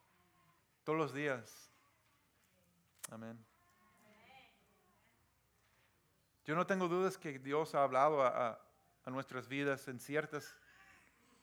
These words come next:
aspectos, en ciertos, ciertas cosas, donde hemos mirado los propósitos, hemos visto.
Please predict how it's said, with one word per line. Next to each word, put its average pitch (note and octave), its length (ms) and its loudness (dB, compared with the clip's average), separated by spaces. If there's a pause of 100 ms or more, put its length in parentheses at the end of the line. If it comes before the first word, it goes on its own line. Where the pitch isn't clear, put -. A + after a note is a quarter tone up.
(400)
aspectos, D#3 680 -2
en C3 120 -10
ciertos, C#3 720 -10 (560)
ciertas D#3 380 -2
cosas, D3 580 -6
donde D3 240 -2
hemos D3+ 220 -2
mirado C#3+ 340 4
los D3+ 120 -2
propósitos, B2+ 920 -10
hemos C#3 360 -6
visto. C#3 480 -10